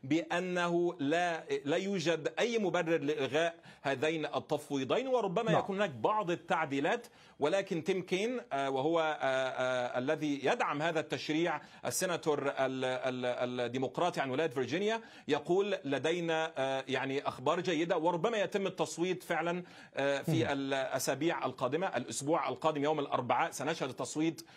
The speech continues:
Speaker 1: الأخير على هذين، على هذا القرار لإلغاء التف-، التف-، تفويضات الحرب في يوم الأربعاء في مجلس الشيوخ، ومن ثم سيذهب
Speaker 2: نعم.
Speaker 1: إلى مجلس النواب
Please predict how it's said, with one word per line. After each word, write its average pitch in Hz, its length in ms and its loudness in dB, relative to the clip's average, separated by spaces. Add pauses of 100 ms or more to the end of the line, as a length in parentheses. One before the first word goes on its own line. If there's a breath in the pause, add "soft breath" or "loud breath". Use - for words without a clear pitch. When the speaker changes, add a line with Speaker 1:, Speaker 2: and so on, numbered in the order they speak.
(180 loud breath)
Speaker 1:
الأخير 135 440 0
على 131 160 -2
هذين، 127 680 0
على 117 240 -2
هذا 139 160 0
القرار 131 500 -2
لإلغاء 123 380 -2
التف-، 123 340 -6
التف-، 113 420 -8 (120)
تفويضات 127 440 -2
الحرب 135 360 0 (260 loud breath)
في 143 160 -2
يوم 160 180 4
الأربعاء 135 460 0
في 131 80 -8
مجلس 156 300 -2
الشيوخ، 196 380 -2
ومن 233 220 0
ثم 208 300 2 (260 loud breath)
سيذهب 156 420 4
Speaker 2:
نعم. 156 100 -2
Speaker 1:
إلى 151 160 0
مجلس 156 320 -2
النواب 143 760 0